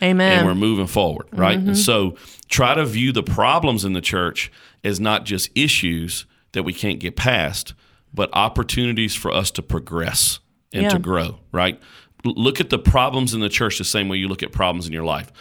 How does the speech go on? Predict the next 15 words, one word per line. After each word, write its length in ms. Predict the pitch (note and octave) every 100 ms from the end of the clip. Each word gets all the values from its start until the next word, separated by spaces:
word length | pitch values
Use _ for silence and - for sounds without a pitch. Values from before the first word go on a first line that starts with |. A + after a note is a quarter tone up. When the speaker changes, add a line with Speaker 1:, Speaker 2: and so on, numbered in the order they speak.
| - - -
Speaker 2:
The 100 | F2
problems 500 | - B2 D3 C#3+ A#2+
in 100 | A#2
your 140 | G2+
life, 480 | F#2+ A2 E2+ E2 - - -
the 80 | E2+
sinfulness 580 | - B2+ C#3 B2 G#2+ G2+
in 60 |
your 140 | F#2+ E2+
life, 360 | F#2 B2+ C3 - - - _
is 180 | G2 F#2
opportunities 760 | F2 A2+ A2+ - A2+ G#2 F#2+
for 140 | - E2+
further 320 | - F#2+ F2+
sanctification. 840 | - F2 E2+ F2 - D#2 - -